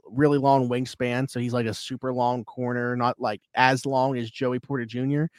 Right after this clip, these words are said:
But again, when you look at what the Steelers have prioritized in their cornerbacks recently with Joey Porter Junior, with Corey Trice,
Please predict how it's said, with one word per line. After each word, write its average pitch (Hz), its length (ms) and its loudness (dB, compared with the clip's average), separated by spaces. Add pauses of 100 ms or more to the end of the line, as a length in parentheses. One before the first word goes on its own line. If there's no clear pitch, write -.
(240)
But 127 240 0
again, 131 440 0
when 123 100 -2
you 120 140 -4
look 123 180 -4
at 113 80 -4
what 104 100 -8
the 113 60 -16
Steelers 120 320 -8
have 113 160 -4
prioritized 120 720 0
in 113 80 -6
their 92 100 -8
cornerbacks 156 580 2
recently 131 440 -4
with 113 160 -6
Joey 120 240 -4
Porter 117 240 -6
Junior, 113 320 -2
with 110 120 -6
Corey 123 300 -4
Trice, 123 540 0